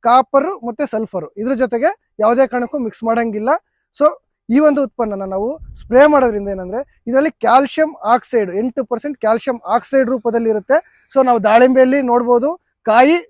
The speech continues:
ಸೀಳ್ ಬಿಡ್ತಾ ಇರುತ್ತೆ, ಮತ್ತೆ ಆ ಟೈಮಲ್ಲಿ ವಾತಾವರಣ ಏನಾದ್ರೂ ಇದ್ದಿದ್ರೆ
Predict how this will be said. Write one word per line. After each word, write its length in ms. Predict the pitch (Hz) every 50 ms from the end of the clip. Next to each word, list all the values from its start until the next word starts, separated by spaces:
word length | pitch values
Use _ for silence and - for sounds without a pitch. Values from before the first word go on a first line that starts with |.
| - -
ಸೀಳ್ 200 | - 262 269 262 240
ಬಿಡ್ತಾ 220 | 254 208 - 262 254
ಇರುತ್ತೆ, 280 | 247 247 202 _ 254 269 302 320 _ _ _ _ _ 240
ಮತ್ತೆ 200 | 247 - - 302 311 - _ _ _ _ _ _ _ _ _ _ _ _ _ _ - 220
ಆ 40 | 233 240
ಟೈಮಲ್ಲಿ 260 | 269 254 262 262 262 226 214
ವಾತಾವರಣ 340 | 220 233 - 269 262 262 262 247 247
ಏನಾದ್ರೂ 220 | 247 247 240 226 247 233
ಇದ್ದಿದ್ರೆ 220 | 226 240 233